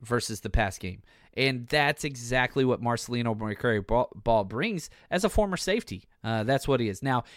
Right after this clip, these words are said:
he has had some injuries. His sophomore year in college had season-ending A C L, uh, injury. And so that's rough. Senior year, guess what?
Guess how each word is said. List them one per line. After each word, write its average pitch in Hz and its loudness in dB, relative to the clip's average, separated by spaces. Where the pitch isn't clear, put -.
he 123 -2
has 139 0
had 165 2
some 156 -2
injuries. 127 -2
His 131 0
sophomore 156 2
year 143 0
in 117 -4
college 143 0
had 120 -4
season-ending 135 -6
A 123 -4
C 120 -2
L, 113 2
uh, 101 -2
injury. 101 -2
And 110 0
so 110 2
that's 131 2
rough. 101 -2
Senior 151 -2
year, 110 -2
guess 123 -2
what? 117 -2